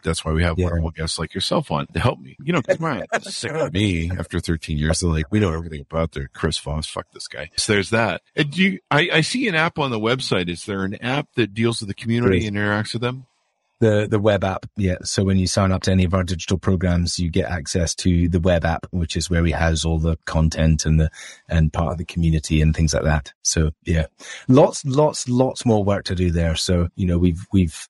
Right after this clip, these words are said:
Speaker 2: raised significantly, grown as, as, as a big organization, seen a lot of success, but we are half a percent of what the vision intends to be. I think what I always recognized was if you keep swimming upstream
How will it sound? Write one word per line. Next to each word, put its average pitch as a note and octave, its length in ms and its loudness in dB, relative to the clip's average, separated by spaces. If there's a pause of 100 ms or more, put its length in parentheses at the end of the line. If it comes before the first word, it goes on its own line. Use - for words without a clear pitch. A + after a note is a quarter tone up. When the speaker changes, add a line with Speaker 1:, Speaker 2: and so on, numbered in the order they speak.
Speaker 2:
raised G#2 260 4
significantly, F#2 760 0
grown F#2+ 460 4
as, - 260 -2
as, F2 200 -6
as F2+ 180 -4
a F#2 80 2
big E2+ 240 0
organization, F2 840 2
seen F#2+ 260 2
a F#2 40 4
lot F#2 160 4
of F2 80 2
success, - 760 -2
but G2+ 180 -2
we G2 160 4
are F#2 220 2 (340)
half G#2+ 380 0
a G2 60 -4
percent F2 480 -2
of E2+ 140 -2
what F2 220 -4 (100)
the F2+ 80 2
vision E2+ 300 2
intends E2+ 460 0
to F2 80 -4
be. D#2 240 -4 (360)
I G#2 100 0
think A#2 260 0 (160)
what G#2+ 200 0
I G2+ 120 2
always F#2+ 440 0 (380)
recognized F#2+ 760 -2
was F2 380 -2 (480)
if - 200 -2
you C#3 100 6
keep C3+ 240 0
swimming G#2+ 420 4
upstream F#2 680 -2